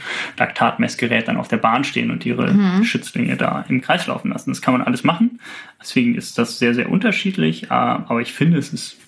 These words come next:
Speaker 1: nicht teuer, wenn man das einmal im Jahr machen sollte.
Speaker 2: Kann man sich ja zum Beispiel auch schenken lassen.
Speaker 1: Kann man
Speaker 2: So.
Speaker 1: sich schenken lassen. Ist ja bald schon wieder Weihnachten.
Speaker 2: Genau. Man muss da schon frühzeitig auch sich
Speaker 1: Genau.
Speaker 2: Gedanken machen.
Speaker 1: Oder Ostern. So, kommen wir noch vor Ostern raus? Ja, wir kommen noch vor Ostern raus.
Speaker 2: Ja, tatsächlich.
Speaker 1: Ja,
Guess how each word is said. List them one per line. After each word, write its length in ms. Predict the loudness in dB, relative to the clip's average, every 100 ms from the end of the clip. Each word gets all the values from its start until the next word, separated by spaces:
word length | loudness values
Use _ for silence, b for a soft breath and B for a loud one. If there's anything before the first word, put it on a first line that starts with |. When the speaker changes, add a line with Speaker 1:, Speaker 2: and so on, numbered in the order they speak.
| _ -10
Speaker 1:
nicht 180 | -10 -4
teuer, 220 | -2 0
wenn 120 | 0 0
man 80 |
das 120 | -2 0
einmal 300 | 0 2 2
im 80 |
Jahr 140 | 2 2
machen 260 | 2 0
sollte. 480 | 0 0 2 2 0
Speaker 2:
Kann 160 | 2 2
man 140 | 2
sich 100 | 0
ja 80 | -2
zum 160 | 0 0
Beispiel 300 | 0 -2 -2
auch 240 | -2 -2
schenken 320 | -2 0 0 0
lassen. 360 | 0 -2 -4 -4
Speaker 1:
Kann 180 | 0 2
man 100 | 2
Speaker 2:
So. 40 | 0
Speaker 1:
sich 160 | 0
schenken 240 | 0 2 2
lassen. 260 | 2 2
Ist 160 | 2 2
ja 60 |
bald 220 | 2 0 0
schon 100 | 2
wieder 140 | 2
Weihnachten. 360 | 0 -2 -4 -6 B B B 0
Speaker 2:
Genau. 360 | 2 2 0 -2
Man 140 | 2 4
muss 240 | 4 0
da 180 | -2 -2
schon 280 | -2 -2 0
frühzeitig 800 | 2 0 0 -2 -2 -6 -8 -6
auch 160 | -6 -2
sich 180 | 2
Speaker 1:
Genau. 180 | 4 4
Speaker 2:
Gedanken 220 | 2 0 0
machen. 280 | 4 2 0 -14 -2
Speaker 1:
Oder 260 | 2 2 2
Ostern. 400 | 0 2 2 2
So, 220 | -4 -10
kommen 220 | 0 4
wir 40 | 4
noch 100 | 2
vor 180 | -2 -6
Ostern 240 | -2 0
raus? 180 | 0 0
Ja, 280 | 0 0 -2
wir 80 | 0
kommen 160 | 2
noch 80 | 2
vor 140 | 0
Ostern 260 | -2 0 0
raus. 180 | 4 4
Speaker 2:
Ja, 160 | 2
tatsächlich. 420 | 0 -8 -6 -6 -2
Speaker 1:
Ja, 200 | -2